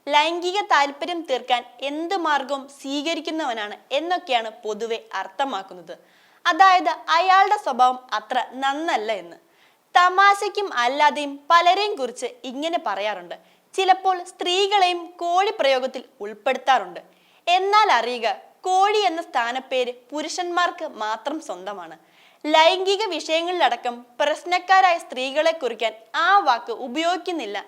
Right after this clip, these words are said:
എന്നർത്ഥം. സ്ഥാനത്തും അസ്ഥാനത്തും കോഴി എന്ന വാക്ക് പ്രയോഗിക്കുമെങ്കിലും ആ വാക്ക് എങ്ങനെ ഉണ്ടായെന്നറിയാമോ? ഇതറിയാൻ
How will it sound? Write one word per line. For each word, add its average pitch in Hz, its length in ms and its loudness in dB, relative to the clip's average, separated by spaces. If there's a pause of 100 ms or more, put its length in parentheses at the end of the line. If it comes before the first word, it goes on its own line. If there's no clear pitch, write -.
(120)
എന്നർത്ഥം. 214 420 -12 (640)
സ്ഥാനത്തും 349 720 4 (320)
അസ്ഥാനത്തും 330 600 4 (240)
കോഴി 392 360 4 (100)
എന്ന 330 160 -2
വാക്ക് 254 360 0 (140)
പ്രയോഗിക്കുമെങ്കിലും 294 840 0 (340)
ആ 381 120 6 (180)
വാക്ക് 277 340 0 (240)
എങ്ങനെ 381 380 -2
ഉണ്ടായെന്നറിയാമോ? 196 720 -2 (640)
ഇതറിയാൻ 339 480 4